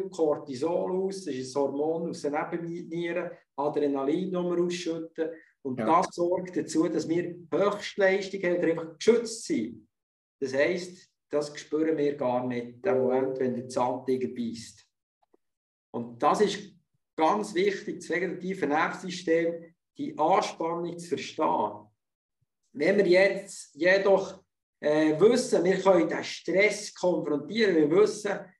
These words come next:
Speaker 1: die zwei Zahntiger kann ich lösen, weil ich noch viele Bogen bei mir habe und noch Speer bei mir habe, vielleicht sogar noch ein Messer,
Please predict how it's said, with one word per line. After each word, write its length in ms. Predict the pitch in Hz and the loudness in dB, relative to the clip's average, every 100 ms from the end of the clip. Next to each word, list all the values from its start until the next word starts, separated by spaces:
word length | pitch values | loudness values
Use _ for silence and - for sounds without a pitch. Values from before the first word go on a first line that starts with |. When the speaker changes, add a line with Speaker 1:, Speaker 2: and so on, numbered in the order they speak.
| _ _ - | _ _ -12
Speaker 1:
die 100 | 143 | -6
zwei 280 | 180 175 | 0 0
Zahntiger 680 | 175 160 190 202 202 - 143 | 2 2 2 2 0 0 0
kann 440 | 127 - 147 175 202 | 0 -2 0 2 2
ich 180 | 185 143 | 0 2
lösen, 840 | 139 143 202 226 196 226 - - _ | 2 2 0 -2 -4 -4 -6 -16 _
weil 220 | 160 160 | 4 6
ich 80 | 156 | 6
noch 220 | 160 156 | 4 0
viele 240 | - 214 226 | -2 -2 0
Bogen 340 | 214 220 208 | 0 0 -2
bei 160 | 208 208 | -4 -4
mir 140 | 214 | -4
habe 320 | 175 151 - - | -2 -6 -8 -8
und 120 | 139 | -4
noch 120 | 156 139 | -2 -2
Speer 380 | - 170 202 | -2 0 2
bei 200 | 226 220 | 0 -2
mir 180 | 208 214 | 0 2
habe, 220 | 180 123 | 2 0
vielleicht 320 | 110 156 160 - | 0 -2 -2 -4
sogar 320 | 156 147 151 | 0 2 2
noch 120 | 147 | 0
ein 60 | - | -2
Messer, 500 | 165 196 - _ | -2 -2 -8 _